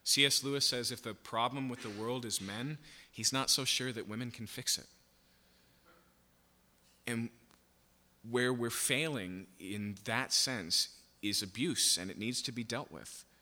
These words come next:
And I've been amazed how much the Bible actually addresses these things, but it does it by calling men to be men and not eradicating the differences.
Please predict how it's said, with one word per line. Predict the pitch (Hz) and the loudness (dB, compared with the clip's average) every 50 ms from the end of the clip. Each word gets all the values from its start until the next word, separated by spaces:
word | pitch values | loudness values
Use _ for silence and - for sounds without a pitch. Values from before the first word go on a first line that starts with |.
| _ _ - | _ _ 0
And | 104 117 | 4 4
I've | 117 120 | 6 6
been | 120 139 | 6 6
amazed | 135 131 131 143 160 175 196 185 156 127 - | 6 4 4 4 6 6 8 6 6 4 2
how | 131 127 | 2 2
much | 123 120 - - | 0 0 0 0
the | - | 0
Bible | 113 123 131 135 135 131 120 | 2 4 4 4 4 4 2
actually | 127 135 - - - 139 139 127 | 2 4 6 4 4 4 2 0
addresses | 117 104 117 120 135 160 165 - - 123 107 - | 0 0 2 4 6 6 6 6 6 6 4 4
these | - 120 117 - - | 4 6 8 8 8
things, | - 165 165 147 101 82 78 - - - - - - - - - - - - - - _ - | 6 6 2 0 0 -2 -4 -4 -6 -6 -8 -14 -20 -20 -20 -20 -20 -20 -20 -20 -20 _ -2
but | 123 123 120 | 0 2 2
it | 110 104 - | 2 0 2
does | - 139 151 170 139 | 6 6 6 6 6
it | 143 120 - | 4 0 0
by | - 120 110 | 0 -2 -2
calling | - - - 127 131 139 131 127 123 117 113 | -2 0 2 2 2 2 2 2 2 2 2
men | 113 113 127 143 143 | 2 2 0 2 2
to | - 131 | 0 0
be | 117 127 120 | 0 0 -2
men | 117 113 117 110 87 78 76 78 - _ _ _ _ _ _ _ _ _ _ _ _ _ _ - | 0 -2 -2 -4 -6 -8 -10 -14 -18 _ _ _ _ _ _ _ _ _ _ _ _ _ _ -8
and | 98 98 | -4 -2
not | 107 113 117 - | 0 0 0 0
eradicating | 120 117 107 104 107 107 120 - - 117 110 104 101 101 | 0 0 0 0 0 0 -2 -4 -8 -8 -6 -6 -6 -6
the | 98 90 | -6 -6
differences. | 87 95 - - 92 82 - - 76 73 71 - - - | -6 -8 -10 -10 -10 -10 -10 -10 -10 -8 -8 -8 -8 -10